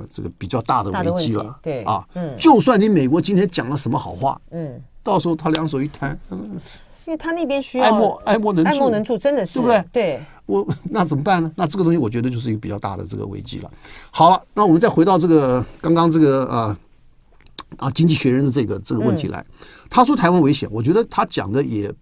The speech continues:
Speaker 1: 没有完全错。
Speaker 2: 嗯。
Speaker 1: 可是呢，按照我们刚刚所说的这些内容的话呢，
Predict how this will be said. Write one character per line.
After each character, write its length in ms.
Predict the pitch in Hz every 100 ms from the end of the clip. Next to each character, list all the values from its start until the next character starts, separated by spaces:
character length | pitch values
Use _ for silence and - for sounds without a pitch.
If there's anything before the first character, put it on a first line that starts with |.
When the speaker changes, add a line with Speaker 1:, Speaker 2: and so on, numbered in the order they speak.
| - - _
Speaker 1:
没 200 | 123 151
有 80 | 220
完 220 | 117 139
全 220 | 226 165
错。 260 | 180 262 - _ -
Speaker 2:
嗯。 200 | 175 117
Speaker 1:
可 260 | 87 - 135
是 200 | - 240
呢， 180 | 214 214 - - - -
按 180 | 214 190
照 100 | 214
我 200 | 131 107
们 120 | 151 -
刚 200 | 240 240
刚 180 | 254
所 180 | 247 - -
说 280 | - 190
的 120 | 214 135
这 120 | 175
些 140 | 156
内 220 | 185 262
容 240 | 196 107 98
的 80 | 101
话 200 | 110 92
呢， 120 | 104